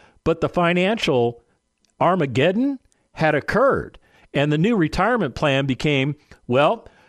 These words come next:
the new job has a pension, so I'll just work twenty years in that job. I was fifty years of age when I left the military. I'll be seventy years of age when I leave that new job.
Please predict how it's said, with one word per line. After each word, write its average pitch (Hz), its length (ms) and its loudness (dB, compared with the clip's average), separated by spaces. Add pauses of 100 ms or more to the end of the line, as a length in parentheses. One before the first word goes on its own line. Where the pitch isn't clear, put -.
(140)
the 139 120 0
new 180 180 2
job 175 420 4
has 156 260 0
a 131 40 -4
pension, 175 580 -2 (240)
so 147 240 2
I'll 160 140 4
just 170 220 -2
work 170 220 0
twenty 180 240 0
years 156 280 2
in 143 80 0
that 160 220 0
job. 135 380 2 (260)
I 139 120 0
was 139 160 -2
fifty 190 280 0
years 170 280 2
of 127 80 -4
age 185 260 0
when 143 120 -2
I 127 60 2
left 143 260 0
the 123 40 -2
military. 143 640 0 (220)
I'll 131 120 2
be 139 120 2
seventy 190 400 0
years 143 320 2
of 131 80 -2
age 139 240 2
when 139 100 0
I 127 100 2
leave 139 200 0
that 139 160 0
new 127 180 0
job. 147 500 2